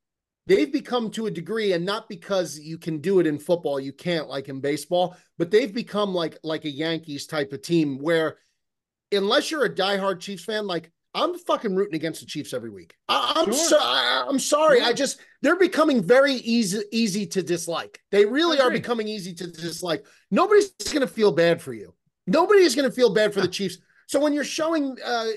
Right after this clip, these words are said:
Speaker 1: you know, Mahomes' wife and, and Swift in the box and they're crying and Mahomes is, like, getting,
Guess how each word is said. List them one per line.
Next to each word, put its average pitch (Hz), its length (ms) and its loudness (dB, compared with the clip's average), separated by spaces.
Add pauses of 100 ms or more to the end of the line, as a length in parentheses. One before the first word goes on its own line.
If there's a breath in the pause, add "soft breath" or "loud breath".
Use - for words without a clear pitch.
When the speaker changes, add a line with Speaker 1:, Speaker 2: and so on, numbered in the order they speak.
(160)
Speaker 1:
you 233 160 -12
know, 208 300 0 (240)
Mahomes' 220 540 -4
wife 220 360 -2
and, 185 200 -2
and 180 220 -4
Swift 220 440 -4
in 208 80 -4
the 190 80 -4
box 196 480 -8
and 185 120 -4
they're 185 120 -2
crying 202 600 -2
and 180 100 -2
Mahomes 202 420 -4
is, 160 140 -10
like, 165 160 -6
getting, 165 260 -4